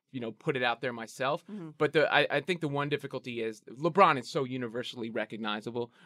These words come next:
Speaker 1: r-, regardless of whether you're a basketball fan or not, that I wonder how many people come to even check you out if you don't have somebody like that a-, as the entry point.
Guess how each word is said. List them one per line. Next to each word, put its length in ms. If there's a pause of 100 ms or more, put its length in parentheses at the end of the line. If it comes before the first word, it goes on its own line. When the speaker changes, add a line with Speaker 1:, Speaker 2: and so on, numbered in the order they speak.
Speaker 1:
r-, 120
regardless 520
of 140
whether 240
you're 160
a 20
basketball 560
fan 280
or 80
not, 260 (300)
that 340 (280)
I 120
wonder 320
how 240
many 480 (260)
people 540 (200)
come 440
to 220
even 360
check 380
you 260
out 320 (240)
if 160
you 120
don't 240
have 200
somebody 320
like 260
that 220 (240)
a-, 40
as 320
the 160
entry 240
point. 240